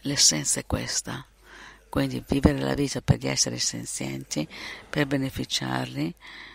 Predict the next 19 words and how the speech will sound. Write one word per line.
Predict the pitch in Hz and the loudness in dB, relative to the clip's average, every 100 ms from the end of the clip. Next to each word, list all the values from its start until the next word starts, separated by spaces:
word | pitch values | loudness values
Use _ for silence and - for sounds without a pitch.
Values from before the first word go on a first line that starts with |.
| - - - - | -20 -20 -18 -12
eh, | - 139 135 - | -4 -2 -2 4
io | 147 131 113 | 4 4 2
anche | - - 131 131 127 | -4 0 0 2 2
ho | |
già | 120 135 | 4 4
menzionato | 135 135 131 127 135 - | 4 4 4 2 0 -2
questo | - 127 131 - - | 6 6 6 2 2
abbastanza, | 117 - - - - 69 135 - | 0 2 4 4 4 2 2 0
questo | - 120 - - | 0 4 4 4
come | - 139 127 | 2 2 2
gli | 113 | 0
esseri | 135 - 131 | 2 2 2
senzienti | 127 131 131 135 113 | 0 0 -4 -4 2
sono | - 78 80 | 2 2 -8
molto | 87 139 - | -4 2 4
preziosi, | - - - - 135 120 - - - - - | 2 0 -2 0 0 -2 -8 -8 -6 -6 -6
sono | - 147 139 | 0 4 4
molto | 139 147 - | 8 8 8
gentili, | - 135 131 - 143 139 131 | 2 0 -2 0 2 4 0